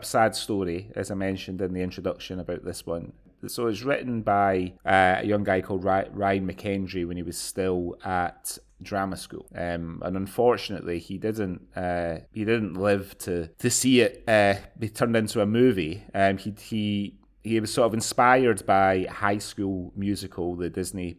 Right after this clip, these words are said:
series, and he wrote and directed, uh, a short film called Zombie Musical, which won a lot of New Talent Awards in Scotland. And, uh, you know, the, the story went into development and, uh, um, and it's been made into a film. But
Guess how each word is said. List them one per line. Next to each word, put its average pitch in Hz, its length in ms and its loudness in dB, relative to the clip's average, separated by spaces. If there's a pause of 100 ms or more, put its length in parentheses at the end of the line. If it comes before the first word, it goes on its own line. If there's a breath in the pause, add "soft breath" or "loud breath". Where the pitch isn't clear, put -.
series, 85 640 -6 (240)
and 90 160 -4
he 95 120 -2
wrote 95 240 2
and 82 100 -10
directed, 87 600 -4 (160)
uh, 80 400 -4 (440)
a 92 60 -8
short - 600 -2
film 92 300 0
called 87 300 -4
Zombie 98 360 -2
Musical, 92 520 -8 (160)
which 80 260 -8
won 92 360 -2
a 87 80 -4
lot 92 200 0
of 90 280 -6
New 95 200 -4
Talent 90 480 -4
Awards 85 520 -4
in 85 80 -10
Scotland. - 420 -6 (160)
And, 87 340 -6
uh, 85 260 -4 (260)
you 110 100 -4
know, 87 160 -2
the, 85 240 -6
the 78 140 -10 (260)
story 90 260 -4
went 82 220 -6
into 82 260 -8
development 104 720 -2
and, 85 340 -8
uh, 85 140 -2
um, 87 580 -4
and 85 260 -4
it's - 100 -20
been 92 160 -6
made 90 180 -4
into 87 220 -6
a 85 80 -4
film. 101 340 -2
But 87 300 -6